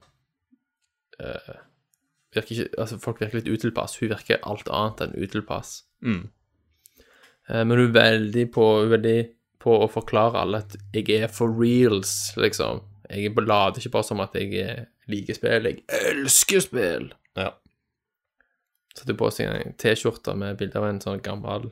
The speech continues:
Speaker 1: kontrollstikk, og så står det "Classically Trained" på.
Speaker 2: Ja.
Speaker 1: Det var litt morsomt.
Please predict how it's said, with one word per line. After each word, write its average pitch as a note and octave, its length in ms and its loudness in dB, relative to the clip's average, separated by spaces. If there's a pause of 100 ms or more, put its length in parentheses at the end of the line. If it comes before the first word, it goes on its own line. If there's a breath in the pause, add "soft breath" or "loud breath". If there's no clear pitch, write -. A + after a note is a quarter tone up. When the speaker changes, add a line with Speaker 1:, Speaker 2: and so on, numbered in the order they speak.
(180)
Speaker 1:
kontrollstikk, A2+ 680 -2
og - 80 -18
så - 140 -16
står G#2 160 -2
det - 100 -6
"Classically G#2+ 680 -6
Trained" G#2+ 520 -4
på. - 140 -4 (680)
Speaker 2:
Ja. G#2 180 -8 (340)
Speaker 1:
Det - 80 -20
var A2 80 -8
litt A2 160 -8
morsomt. - 320 -10